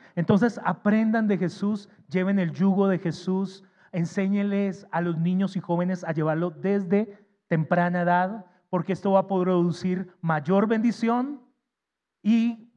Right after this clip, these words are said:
va a traer en sus vidas una gran cosecha. Irán de victoria tras victoria. Serán cristianos fuertes, serán librados de despechos, de tusas,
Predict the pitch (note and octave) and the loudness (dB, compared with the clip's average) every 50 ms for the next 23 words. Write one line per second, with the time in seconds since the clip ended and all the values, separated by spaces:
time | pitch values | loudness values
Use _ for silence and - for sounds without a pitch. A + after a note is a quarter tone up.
0 | C#3 G3+ F#3+ F#3+ G3 G3 G3+ G3+ G3 G3 F#3+ F#3+ G3+ G3+ - - F3+ F3 E3 - | 2 2 4 4 2 0 0 0 2 2 0 0 -2 -4 -4 -4 -4 -4 -4 -4
1 | F#3+ E3+ C#3+ D3 G#3 G#3+ G3+ G3+ F#3+ G3 - F#3+ F#3 F#3+ F3+ F#3 G3 G3 G3 F#3+ | -6 -4 0 0 2 2 2 2 0 -2 -2 -2 -2 0 0 0 -2 -2 -2 -4
2 | - F#3 E3 - G3+ G3 F#3+ - G#3+ G#3 - F#3+ F#3 F#3 F#3 F#3 G3 F3 G#3+ F#3+ | -6 -8 -6 -4 -4 -4 -2 -2 -2 -2 -2 -2 0 0 0 0 0 -2 -2 -2
3 | G3 E3+ - - - - G#3+ A3 A3+ A3+ A#3 A3+ A3 - G3 G3 E3+ F#3 E3+ D3 | -2 -4 -6 -4 2 4 4 4 4 4 0 -2 -2 0 -2 0 0 -2 -4 -2
4 | - - G3+ F#3+ F3+ D#3 B2 A2 - - _ _ _ _ _ _ _ _ _ _ | 2 2 4 4 2 0 -4 -10 -16 -20 _ _ _ _ _ _ _ _ _ _
5 | - - G#3 G3 G3 G3 G3 G3 G#3+ A#3 G3+ - - G#3+ G#3+ G#3 G#3 G#3+ G#3 F#3+ | -8 -4 0 2 2 2 2 2 2 0 0 0 0 0 0 2 2 2 0 0
6 | - - - F#3+ G#3+ A3 A3+ A#3 A3+ A3+ - A#3 A#3 A#3+ A#3 - - - - _ | -2 -6 -2 2 4 4 4 4 2 0 -2 -2 -2 -2 -4 -8 -18 -20 -20 _
7 | _ _ - G3 F#3+ G3 G3 G3+ G#3 G#3+ G#3 G#3+ A3 G#3 G#3 G#3+ G#3+ A3 G#3+ G#3 | _ _ -4 -2 0 0 0 0 -2 -2 0 2 2 2 2 2 0 -2 -4 -6
8 | - - _ _ _ - D#3 C#3 G3+ G3 G3+ G3+ G#3 G#3+ G#3 D3 F#3+ D#3+ - - | -10 -18 _ _ _ -12 -4 0 2 2 2 2 0 -4 -4 -6 -6 -6 -8 -12
9 | - _ A3+ A3+ A3+ A3 A3+ - A#3+ A#3+ A#3+ - - - - - - - - _ | -6 _ -2 0 0 0 0 0 -2 -2 -2 -4 -12 -18 -20 -20 -20 -20 -20 _
10 | _ _ _ _ _ - D3 F#3+ E3+ - - A#3+ B3 A#3 G3+ - - A3+ A3 A3+ | _ _ _ _ _ -6 -6 -6 -6 -2 2 2 2 2 2 0 -4 -4 -4 -4
11 | A3 - - - - - - - _ | -6 -12 -18 -20 -20 -20 -20 -20 _